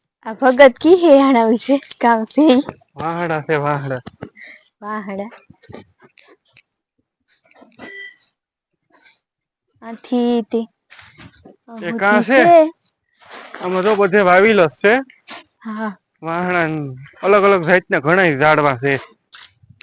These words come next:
Speaker 2: પણ મને આમાં અડધા નામ ય નતા આવડતા.
Speaker 1: આ છે, આ કદાચ વાહડા જેવું લાગે.
Speaker 2: વાહડા છે ઈ.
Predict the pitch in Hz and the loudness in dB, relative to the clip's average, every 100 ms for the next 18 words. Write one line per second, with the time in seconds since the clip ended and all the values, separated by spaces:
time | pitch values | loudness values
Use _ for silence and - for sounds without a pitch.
0 | - - 165 147 180 196 180 180 175 147 | -20 -18 -10 -4 -2 -2 -2 -2 -2 0
1 | 180 175 190 214 196 165 160 160 160 - | -2 0 -2 0 0 0 0 0 0 -4
2 | 180 208 _ _ _ _ _ _ _ _ | -6 -6 _ _ _ _ _ _ _ _
3 | _ _ _ _ _ _ _ _ _ _ | _ _ _ _ _ _ _ _ _ _
4 | _ _ - - _ _ _ _ - 233 | _ _ -20 -20 _ _ _ _ -20 -10
5 | 254 254 339 285 262 262 240 247 - 220 | -6 -6 0 2 2 0 -2 -2 -4 -4
6 | 247 262 254 254 226 247 247 262 294 269 | -2 0 2 2 2 0 0 -2 0 -2
7 | 285 _ 151 175 180 196 165 - - 185 | -4 _ -14 -10 -6 -4 -4 -6 -6 -6
8 | 233 | -6